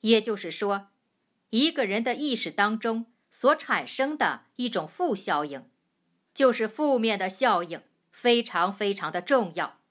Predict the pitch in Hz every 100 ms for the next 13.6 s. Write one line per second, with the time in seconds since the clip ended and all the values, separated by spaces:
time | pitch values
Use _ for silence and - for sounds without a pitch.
0 | _ _ _ _ _ - 240 247 247 180
1 | 196 220 220 - 196 190 - 185 233 156
2 | 160 147 _ _ _ _ _ _ - 233
3 | 359 370 202 147 170 214 170 123 _ _
4 | 190 190 196 254 254 254 202 180 277 214
5 | - 147 190 247 170 - 240 233 _ _
6 | _ _ _ - 240 254 349 285 196 233
7 | 240 233 285 320 220 - 151 185 196 _
8 | - 220 302 220 151 - 160 226 - 294
9 | 294 330 214 143 139 _ _ _ _ -
10 | - 220 202 262 220 185 220 220 175 147
11 | 208 208 208 - 180 151 175 226 285 269
12 | 165 156 - _ _ _ _ - 269 240
13 | 214 208 190 147 175 170